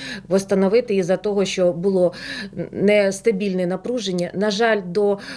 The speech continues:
кожного свого обладнання я не можу підключити стабілізатор напруги.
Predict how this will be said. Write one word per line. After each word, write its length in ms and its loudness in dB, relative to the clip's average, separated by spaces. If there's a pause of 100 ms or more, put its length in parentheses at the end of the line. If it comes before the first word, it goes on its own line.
(120)
кожного 600 2
свого 640 0
обладнання 600 2
я 200 2
не 120 2
можу 320 0
підключити 600 -2
стабілізатор 760 0
напруги. 520 -6